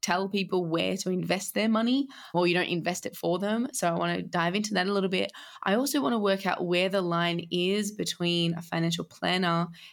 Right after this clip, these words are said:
and, you know, somebody that can help you with, like, I don't know, business strategy, I suppose. Is there even a difference, you know, when it comes to working out, you know, how to achieve those goals in terms of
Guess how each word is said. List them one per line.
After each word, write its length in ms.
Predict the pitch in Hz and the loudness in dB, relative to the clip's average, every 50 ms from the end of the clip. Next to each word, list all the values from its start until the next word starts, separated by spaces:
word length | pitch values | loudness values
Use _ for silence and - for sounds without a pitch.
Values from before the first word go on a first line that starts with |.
| - _ - | -14 _ -2
and, 600 | 175 175 170 170 170 170 165 170 170 170 170 170 170 - - | 0 2 2 4 4 4 4 4 4 2 2 0 -4 -6 -6
you 160 | - 175 175 | -4 -2 0
know, 140 | 170 165 165 | 2 2 0
somebody 400 | 165 170 175 170 170 170 170 165 | 0 0 0 0 2 2 2 2
that 160 | 160 - - | 0 -2 -4
can 120 | - 175 170 | -4 -4 -2
help 220 | 170 170 165 170 | -2 -2 -2 -2
you 80 | 180 165 | 0 0
with, 240 | 160 170 165 - - _ _ _ _ _ _ _ _ _ _ _ _ - | 0 -2 -4 -8 -16 _ _ _ _ _ _ _ _ _ _ _ _ -4
like, 240 | 180 175 151 170 - - - - - _ _ _ _ _ _ - | -2 -2 -2 -2 -6 -14 -16 -16 -16 _ _ _ _ _ _ -4
I 100 | - 165 | -2 2
don't 100 | 170 185 | 2 2
know, 80 | 175 | 2
business 440 | 170 170 175 170 170 175 170 165 - | 2 2 0 0 0 0 0 -2 -2
strategy, 560 | - - - 160 156 160 180 196 196 220 208 | -2 0 0 0 0 2 0 0 2 2 2
I 120 | 202 214 214 | 2 2 0
suppose. 480 | 214 220 214 - 214 214 240 247 208 | -2 -2 0 0 0 0 0 -2 -2
Is 240 | - - 180 175 170 | -2 -2 -4 -2 -2
there 160 | 180 170 170 | -2 0 0
even 160 | 175 165 165 | 0 0 0
a 60 | 165 156 | 0 0
difference, 500 | 160 165 165 - 214 208 214 214 - - | -2 -2 -2 -2 -2 -2 -2 -4 -4 -2
you 120 | 175 170 | 0 0
know, 100 | 160 160 | 0 0
when 80 | 165 156 | 0 -2
it 60 | 160 - | -2 -2
comes 180 | 170 156 156 - | -4 -2 -4 -4
to 200 | - 165 160 156 160 - - - - - - - - - _ _ _ _ | -2 -2 -2 -4 -4 -8 -16 -20 -20 -20 -20 -20 -20 -20 _ _ _ _
working 360 | - 175 180 175 170 175 170 170 | -2 0 2 2 2 2 2 2
out, 200 | 175 165 147 - - _ - | 2 0 0 -4 -8 _ -4
you 120 | 175 175 | -2 -2
know, 60 | 165 | -2
how 360 | 170 165 170 190 180 170 175 185 | -2 -4 -2 0 0 2 0 0
to 160 | - - 165 | -2 -2 -2
achieve 580 | 165 170 - - - 170 170 170 196 220 233 | -2 0 0 0 0 0 2 2 2 0 0
those 300 | - 240 240 247 247 - | 0 0 2 2 0 0
goals 360 | - - - 247 254 277 269 254 | 0 0 0 2 0 0 -2 -2
in 140 | 240 208 | -2 -2
terms 220 | 214 220 202 196 202 | -2 -4 -4 -4 -6
of 120 | 196 202 | -10 -12